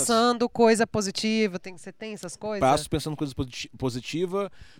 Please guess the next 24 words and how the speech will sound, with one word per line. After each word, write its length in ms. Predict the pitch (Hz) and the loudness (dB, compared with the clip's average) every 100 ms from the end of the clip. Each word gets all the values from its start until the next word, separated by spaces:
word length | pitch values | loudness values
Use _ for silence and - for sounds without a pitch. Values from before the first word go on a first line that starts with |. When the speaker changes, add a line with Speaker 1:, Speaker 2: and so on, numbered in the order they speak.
| _ _ | _ _
Speaker 2:
penso 400 | 156 170 165 - | -2 0 -2 -6
no 100 | 151 | -10
que 60 | |
quero 180 | - 147 | -6 -6
fazer 220 | 143 135 | -4 -6
no 140 | 135 131 | -6 -8
que 100 | 131 | -8
vem, 480 | 117 139 180 202 208 - _ _ | -6 -6 -6 -10 -12 -20 _ _
é, 280 | 120 120 113 - - | -8 -6 -8 -14 -14
converso 440 | 113 110 131 135 135 | -8 -4 -2 -4 -4
muito 300 | 131 127 120 | -6 -8 -14
com 160 | 120 | -10
Deus. 540 | 113 143 185 196 185 - | -4 0 0 0 -4 -6
Toda 180 | 165 | -4
vez 240 | 151 160 151 | -4 -6 -6
que 100 | 165 | -8
chega, 680 | - - 160 156 147 139 127 | -6 -6 -6 -6 -6 -6 -10
que 140 | 143 | -12
vira 320 | 123 123 196 | -12 -6 -2
o 100 | 165 | 0
ano, 260 | 151 147 131 | 0 -2 -4
eu 80 | 123 | -6
sempre 300 | - 165 160 | -6 -10 -8
choro. 580 | - - 156 170 180 | -8 -2 -2 0 -4